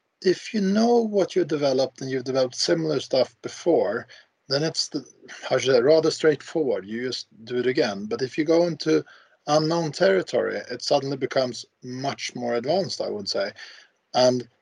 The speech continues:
spotting if somebody's performing when you don't know if it's gonna take a few days or a few weeks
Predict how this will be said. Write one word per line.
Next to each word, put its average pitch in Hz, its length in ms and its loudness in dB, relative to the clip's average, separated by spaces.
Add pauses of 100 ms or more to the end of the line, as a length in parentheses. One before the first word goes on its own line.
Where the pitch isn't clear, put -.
spotting 156 600 0
if 151 120 -4
somebody's 139 520 0
performing 127 880 0
when 135 200 -4
you 151 140 0
don't 160 280 -2
know 165 200 0
if 123 140 -2
it's - 100 -8
gonna 127 200 0
take 120 400 0
a - 40 -12
few 123 220 -4
days 131 380 0
or 110 80 -4
a 101 40 -8
few 113 220 -2
weeks 135 460 0